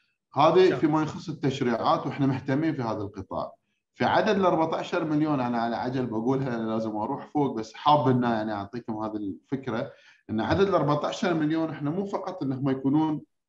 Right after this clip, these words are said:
Speaker 1: يسكنون في البحرين، إحنا طبعًا لما أي مشروع نسويه ننظر للمملكة العربية السعودية، وننظر للتطورات المهمة اللي تقوم فيها، وننظر إن البحرين تكون لها حصة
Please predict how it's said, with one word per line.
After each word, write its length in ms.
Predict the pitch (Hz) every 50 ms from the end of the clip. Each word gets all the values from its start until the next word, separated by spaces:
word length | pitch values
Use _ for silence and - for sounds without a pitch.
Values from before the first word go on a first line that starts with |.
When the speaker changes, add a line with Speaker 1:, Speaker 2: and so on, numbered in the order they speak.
| _ _
Speaker 1:
يسكنون 680 | - - - - 117 98 - - - 131 175 185 147
في 80 | -
البحرين، 480 | 135 113 120 113 - - 113 98 95 -
إحنا 240 | - - - 113 107
طبعًا 440 | - 135 135 127 127 131 127 123 120
لما 200 | 113 113 110 117
أي 100 | 147 151
مشروع 360 | 143 135 127 127 - 127 110
نسويه 380 | 110 104 - 113 117 135 147 143
ننظر 360 | 135 143 151 147 151 156 147
للمملكة 520 | 143 135 131 127 131 139 143 143 139 -
العربية 420 | 135 123 117 120 120 117 120 127 123
السعودية، 680 | 123 - - - 98 107 110 110 117 110 95 85 - _ _ _ _ _ _ _ -
وننظر 340 | 95 107 135 147 151 156 151
للتطورات 720 | 139 135 131 123 110 - 120 120 123 139 151 151 147 147
المهمة 400 | 131 120 120 123 135 151 151 151
اللي 140 | 147 135 127
تقوم 340 | - - - 127 123 120 120
فيها، 220 | - 123 110 101 95
وننظر 440 | 98 117 143 160 165 165 165 156
إن 120 | 151 147 147
البحرين 640 | 143 139 139 143 - - - 180 185 196 202 196 - _ _ _ _ _ -
تكون 300 | 120 113 - 165 165 170
لها 140 | 175 170 170
حصة 720 | - - - 214 - - - - 214 311 320 262 -